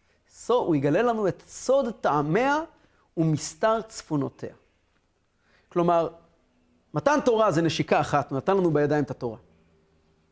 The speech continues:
נתן לנו בידיים מתנה, מתנה סגורה, את התורה, ותלכו לפיה. כשמשיח יבוא,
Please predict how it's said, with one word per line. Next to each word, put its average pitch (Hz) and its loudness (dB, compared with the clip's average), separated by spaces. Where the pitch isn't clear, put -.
נתן 247 0
לנו 254 2
בידיים 220 2
מתנה, 175 0
מתנה 156 0
סגורה, 160 0
את 165 -4
התורה, 175 0
ותלכו 220 -6
לפיה. 214 -6
כשמשיח 269 2
יבוא, 254 2